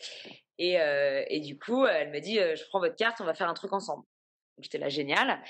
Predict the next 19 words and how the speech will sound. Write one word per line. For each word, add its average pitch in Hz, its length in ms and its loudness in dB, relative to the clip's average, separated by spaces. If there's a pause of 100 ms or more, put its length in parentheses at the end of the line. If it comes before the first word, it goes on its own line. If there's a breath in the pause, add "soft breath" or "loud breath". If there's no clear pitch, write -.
(460 loud breath)
Et 196 100 2
moi 226 160 2
qui 226 120 -4
pensais 185 360 0
que, 196 100 -4
tu - 160 -8
sais, 202 320 2 (120)
t'es 151 100 0
là, 180 160 4
t'es 156 100 -8
en - 60 -14
plein 170 180 -2
salon, 190 360 -2
t'as - 120 -6
plein 170 160 -6
de 196 60 -4
monde, 208 340 -2
tu - 140 -12
vois 160 160 0